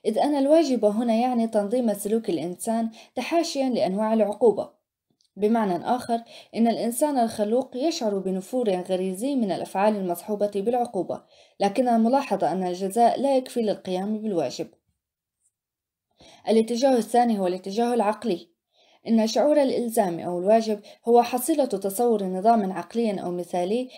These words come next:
يبدو تحقيقه أمرًا ضروريًا للحفاظ على كيان الإنسان، لأنه ينسجم مع جوهر الإنسان العاقل.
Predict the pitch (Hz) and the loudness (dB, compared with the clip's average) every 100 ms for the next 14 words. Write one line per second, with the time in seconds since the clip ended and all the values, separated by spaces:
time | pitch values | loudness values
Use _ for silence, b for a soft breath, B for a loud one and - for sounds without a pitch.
0 | B - 233 240 240 233 302 302 214 196 | B 4 4 4 -4 -6 -6 -4 -2 0
1 | 185 254 202 180 180 185 226 233 190 180 | 2 2 0 0 -2 -2 -2 0 -2 -6
2 | 185 233 233 185 175 180 185 185 220 247 | -4 0 2 2 2 -2 -4 -2 -2 -2
3 | 240 226 220 - 165 - _ b b b | -2 -2 -2 -4 -6 -8 _ b b b
4 | 214 233 240 240 247 311 269 202 175 170 | 2 4 2 -2 -2 2 2 2 -2 -2
5 | 180 233 226 185 165 143 185 240 247 233 | -2 0 2 0 -2 -6 -6 -4 -2 -2
6 | 180 156 - | -2 -4 -6